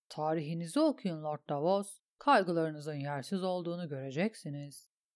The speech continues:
"Okuma bilmiyorken tarihimi nasıl okuyabilirim?" "Herkes okuyabilir lordum," demişti Üstad Pylos. "Sihre ya da soylu bir kana gerek yok. Kralın emriyle oğlunuza bu sanatı öğretiyorum.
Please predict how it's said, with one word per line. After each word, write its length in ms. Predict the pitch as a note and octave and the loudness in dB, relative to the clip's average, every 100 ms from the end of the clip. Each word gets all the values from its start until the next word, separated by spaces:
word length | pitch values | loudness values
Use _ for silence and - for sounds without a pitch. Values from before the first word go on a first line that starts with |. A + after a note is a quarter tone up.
| _ _ | _ _
"Okuma 420 | - D3+ - F3 C3+ | -14 -6 -2 0 0
bilmiyorken 760 | D3 D#3+ D#3+ D#3+ - E3 D3 | 0 0 -2 -4 -4 -6 -6
tarihimi 540 | - C3 C#3 C3+ C#3+ B2+ | -8 -8 -8 -6 -6 -6
nasıl 320 | B2 - D#3 | -8 -8 -8
okuyabilirim?" 920 | C3+ - C3+ A#2+ B2 B2 C3+ C#3+ C#3 _ _ _ _ _ | -8 -10 -10 -8 -10 -8 -8 -8 -10 _ _ _ _ _
"Herkes 480 | A3 D4+ C#4 C4+ A#3+ | 4 4 4 2 2
okuyabilir 640 | A#3 - A#3+ G#3+ D#3+ E3+ | 0 2 2 2 2 4
lordum," 640 | A3 G3+ E3 D#3 E3+ F#3+ G3+ _ _ - | 4 4 2 0 -2 -2 -10 _ _ -2
demişti 400 | G3 F#3+ F3+ - | 0 0 -2 -2
Üstad 380 | E3 - E3 E3 | -2 0 -2 0
Pylos. 540 | F3 D#3 D#3 D#3 - - _ _ _ | 0 0 -2 -8 -12 -20 _ _ _
"Sihre 440 | - - F#4 A3 A3 | -10 4 6 6 6
ya 180 | A#3+ F3+ | 6 6
da 120 | E3 | 2
soylu 400 | - E3 F#3 A#3+ | 2 4 6 6
bir 180 | A3+ A3 | 4 2
kana 280 | G#3 G#3+ | 2 4
gerek 400 | G3+ D#3+ G#3 A#3+ | 4 4 4 4
yok. 340 | D#4 C#4+ - - _ _ | 4 4 4 -8 _ _
Kralın 380 | - F3 D#3+ G#3 | -2 2 6 6
emriyle 680 | B3+ G3+ E3 D3 C#3+ G#3 C#4 - | 6 4 0 0 2 2 0 4
oğlunuza 720 | G#3+ F#3+ D#3+ D3+ D3 A3 G#3+ | 6 6 2 -2 4 4 2
bu 80 | A3 | -2
sanatı 420 | F3 D3+ D3+ C#4 | -2 -2 0 2
öğretiyorum. 720 | C#4+ D#4+ E4 F4 A#3 E3 D#3 | 4 4 4 6 6 4 -2